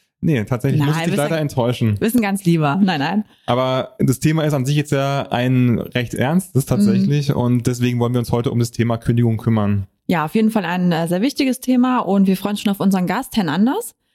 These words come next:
Speaker 2: Ähm, er ist Rechtsanwalt und nun schon seit dreißig Jahren in der V D I Hauptgeschäftsstelle, also ein wirkliches Urgestein.
Speaker 1: Mhm.
Speaker 2: Seine Schwerpunkte liegen beim Vereins-, Datenschutz-, Berufs- und natürlich beim Arbeitsrecht.
Speaker 1: Ja, wir wünschen euch auf jeden Fall viel Spaß.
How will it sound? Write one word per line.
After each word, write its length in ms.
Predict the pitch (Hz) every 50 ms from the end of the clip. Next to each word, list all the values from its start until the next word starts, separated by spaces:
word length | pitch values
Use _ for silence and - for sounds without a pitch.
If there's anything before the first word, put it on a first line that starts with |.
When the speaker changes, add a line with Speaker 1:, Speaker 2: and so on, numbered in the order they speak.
| _ _ _ _ _ _ _ _ _ -
Speaker 2:
Ähm, 320 | 220 226 226 226 226 226
er 140 | 208 202 208
ist 120 | 202 -
Rechtsanwalt 600 | 233 254 - 330 320 277 254 262 262 269 277 269
und 80 | 233 220
nun 120 | 220 214
schon 120 | - 220 202
seit 180 | 196 - -
dreißig 420 | - 196 262 277 - 277 240 - -
Jahren 220 | 175 170 196 240
in 60 | 240
der 100 | 220 208
V 180 | - - 208 202
D 100 | 196 196
I 40 | 185
Hauptgeschäftsstelle, 920 | 180 196 - - 190 - - 202 196 - - - - 160 151 156 214 269 294 233
also 200 | - 175 165 160
ein 100 | 165 170
wirkliches 400 | 185 190 - 180 175 170 - -
Urgestein. 640 | 190 214 208 190 175 - - 151 147 143 202 175
Speaker 1:
Mhm. 300 | 110 110 107 110 131 156 - - - _ _ _ -
Speaker 2:
Seine 160 | 202 214 208
Schwerpunkte 560 | - - 202 208 247 - - 285 277 262 262 220
liegen 280 | 208 214 208 208 196
beim 200 | 190 175 175 175
Vereins-, 580 | - - 160 123 139 175 247 311 370 - - -
Datenschutz-, 680 | - 202 208 240 247 240 - - 247 233 226 - - - -
Berufs- 360 | 196 185 214 247 262 254 -
und 120 | - 233
natürlich 300 | 233 208 - 180 180 -
beim 140 | - 226 208
Arbeitsrecht. 680 | - 185 - 143 - - - - 175 - - - - _ _ _ _ _ _ -
Speaker 1:
Ja, 100 | 127 113
wir 60 | 113
wünschen 240 | 135 156 - - 139
euch 140 | 143 139 135
auf 100 | 120 -
jeden 120 | 135 135 131
Fall 380 | - - 127 120 123 117 -
viel 220 | - - 120 117 110
Spaß. 580 | - - - 123 147 180 202 196 - - -